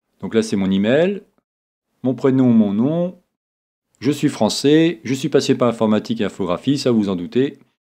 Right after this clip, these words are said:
Et différentes informations comme mon site internet, euh, mon compte Google, Facebook, Twitter et ainsi de suite. C'est-à-dire que vous retrouvez, si je reviens, donc j'enregistre.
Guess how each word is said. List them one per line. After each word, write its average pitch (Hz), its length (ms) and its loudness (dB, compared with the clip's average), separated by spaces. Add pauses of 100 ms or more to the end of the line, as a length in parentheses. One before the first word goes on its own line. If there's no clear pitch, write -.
(440)
Et 120 80 2
différentes 127 460 0
informations 127 440 0
comme 92 160 -4
mon 95 120 0
site 120 240 0
internet, 113 800 0
euh, 82 180 -10 (500)
mon 135 140 -2
compte 135 240 0
Google, 113 580 2
Facebook, 123 480 0
Twitter 123 420 0 (180)
et 180 80 2
ainsi 151 200 -2
de 117 60 -8
suite. - 340 -16 (1400)
C'est-à-dire 113 240 -4
que 117 80 0
vous 107 160 0
retrouvez, 127 480 4
si 110 160 -4
je 107 60 -2
reviens, 110 560 0 (200)
donc 87 140 -8
j'enregistre. 135 640 -4